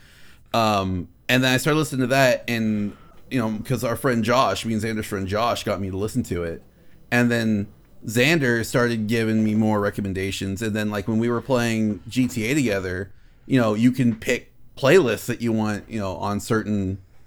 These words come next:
um, radios. And, you know, when you're in the Clubhouse, it'll, you know, you could just have it set to play a rap, you know, thing.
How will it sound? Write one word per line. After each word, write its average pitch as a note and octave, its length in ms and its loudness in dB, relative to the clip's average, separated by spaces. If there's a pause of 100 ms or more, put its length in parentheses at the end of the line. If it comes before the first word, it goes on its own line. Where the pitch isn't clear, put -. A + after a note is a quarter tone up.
(220)
um, F#2 400 -2
radios. G2 760 -2
And, G2+ 340 -4
you G#2+ 60 0
know, G2+ 40 -2
when G#2 160 0
you're A2+ 160 4
in A2+ 560 0 (400)
the A#2 160 0
Clubhouse, A#2 720 0
it'll, G2+ 240 -6 (120)
you G#2 160 -4
know, F#2+ 80 -4
you G2 140 -4
could G2+ 100 -10
just G2 120 -8
have G#2+ 160 2
it G#2 80 -6
set G2+ 180 -2
to G#2 80 -6
play G2 200 0
a F2+ 80 0
rap, A2+ 440 -2
you A2 60 0
know, F2+ 320 -4 (240)
thing. F2+ 340 -2